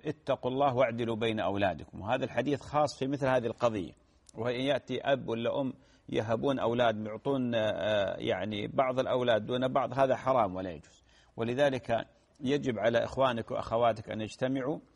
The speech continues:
وأن يساعدوا الوالدة وفي، وهي في قبرها على أن ت-، على أن تلقى الله، وقد لقيت الله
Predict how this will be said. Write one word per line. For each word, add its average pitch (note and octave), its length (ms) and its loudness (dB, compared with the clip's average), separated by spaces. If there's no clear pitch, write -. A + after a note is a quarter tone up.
وأن A#2 580 2
يساعدوا B2+ 640 2
الوالدة C#3 680 2
وفي، C#3 480 -2
وهي D3+ 320 4
في C3+ 140 -2
قبرها D3 640 0
على C3 200 2
أن C3+ 220 0
ت-، - 100 -4
على C3 440 4
أن C3 120 -4
تلقى E3 300 0
الله، B2 180 4
وقد C3 320 2
لقيت D3+ 480 0
الله D3+ 380 2